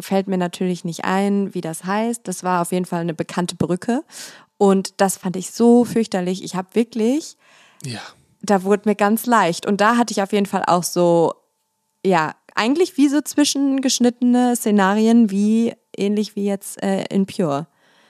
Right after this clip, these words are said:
Speaker 2: Ja, und mit meiner Wassermelone.
Speaker 1: Und mit deiner <laughs> Wassermelone, ja. Okay, stimmt.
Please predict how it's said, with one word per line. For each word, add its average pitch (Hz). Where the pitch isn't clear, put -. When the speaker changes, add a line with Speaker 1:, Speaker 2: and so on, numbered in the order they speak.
Speaker 2:
Ja, 123
und 131
mit 135
meiner 131
Wassermelone. 117
Speaker 1:
Und 240
mit 226
deiner 415
<laughs> 214
Wassermelone, 202
ja. 190
Okay, 180
stimmt. 151